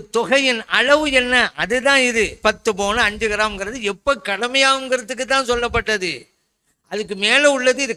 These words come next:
கழிச்சு போட்டு அடுத்து கொடுங்கங்கிற அர்த்தம் அல்ல. அது சாத்தியமும் இல்லைங்கிறதுக்கு ஒரு கணக்கு கேட்க போறேன், உங்கள்கிட்ட கேட்க போறேன். ஒரு ஆளுக்கு பத்து பவுனு அஞ்சு கிராம், அது எண்பத்தஞ்சு கிராம்,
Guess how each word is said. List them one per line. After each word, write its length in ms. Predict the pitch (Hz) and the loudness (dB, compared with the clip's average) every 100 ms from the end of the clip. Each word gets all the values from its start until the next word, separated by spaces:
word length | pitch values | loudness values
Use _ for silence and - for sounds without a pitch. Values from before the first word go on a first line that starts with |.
| 214 | -2
கழிச்சு 200 | 226 262 | -2 -2
போட்டு 200 | 254 240 | 0 0
அடுத்து 200 | 220 233 | 0 -2
கொடுங்கங்கிற 540 | 233 240 247 233 226 214 | -2 0 0 2 0 0
அர்த்தம் 260 | 185 208 | -2 -4
அல்ல. 140 | 190 170 127 - _ _ _ _ _ _ _ _ _ _ _ _ _ _ _ _ - | -4 -6 -10 -14 _ _ _ _ _ _ _ _ _ _ _ _ _ _ _ _ -4
அது 260 | 185 175 185 - | -2 -2 -4 0
சாத்தியமும் 680 | 202 262 240 269 269 262 214 | 0 0 2 0 0 -2 -2
இல்லைங்கிறதுக்கு 600 | 226 226 202 185 202 247 208 | -2 -2 -4 -6 -4 -2 -2
ஒரு 80 | 185 | -2
கணக்கு 300 | 185 214 208 180 | -2 -2 -2 -2
கேட்க 160 | 175 165 | -2 -2
போறேன், 220 | 156 156 | -4 -4
உங்கள்கிட்ட 240 | 160 160 151 | -4 -6 -4
கேட்க 160 | 151 139 123 | -6 -6 -12
போறேன். 220 | 120 113 _ _ - _ _ _ _ | -14 -16 _ _ -20 _ _ _ _
ஒரு 120 | 233 226 | -2 2
ஆளுக்கு 340 | 233 247 - 202 185 226 - | 2 2 -2 -2 -2 -4 -2
பத்து 260 | 208 202 240 202 | -4 -4 -8 -4
பவுனு 280 | 208 220 202 180 - | -2 -2 -2 -6 -8
அஞ்சு 200 | 208 196 175 | -8 -6 -4
கிராம், 240 | 180 180 - - - | -2 -2 -6 -20 -8
அது 100 | 196 196 | -4 -4
எண்பத்தஞ்சு 360 | 208 190 170 | -4 -6 -4
கிராம், 220 | 175 170 | -4 -4